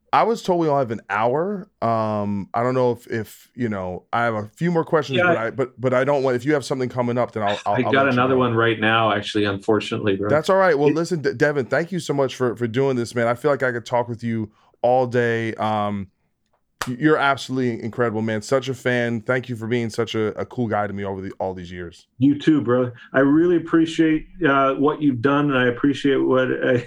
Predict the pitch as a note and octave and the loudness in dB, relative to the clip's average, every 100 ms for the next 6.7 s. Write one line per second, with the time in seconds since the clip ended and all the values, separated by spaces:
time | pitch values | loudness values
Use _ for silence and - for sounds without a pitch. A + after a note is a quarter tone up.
0 | - - - - - - C#3 D#3 D3+ C3 | -2 -2 -4 -18 -18 0 2 2 2 0
1 | C3+ C#3 C3+ C3 C3+ C3 C3+ C3 C3+ C3 | 2 4 2 2 2 2 2 2 2 2
2 | C#3+ C#3+ C3+ C3 C#3+ F#3+ G#3+ B2+ - B2+ | 2 2 0 2 2 4 4 4 0 2
3 | E3 D3 C3+ C#3+ B2+ E3 D#3 D3+ B2 E3 | 2 4 2 2 2 2 2 -2 0 0
4 | D3 B2+ B2+ C3 C3 - C3 B2+ C3 A#2 | 0 -2 0 0 -4 0 0 2 0 0
5 | G#2 B2+ C#3+ - - - _ _ _ A2+ | 2 2 0 -8 -16 -20 _ _ _ -4
6 | C3 C3 E3+ G3 - E3+ - | -2 2 2 2 2 0 0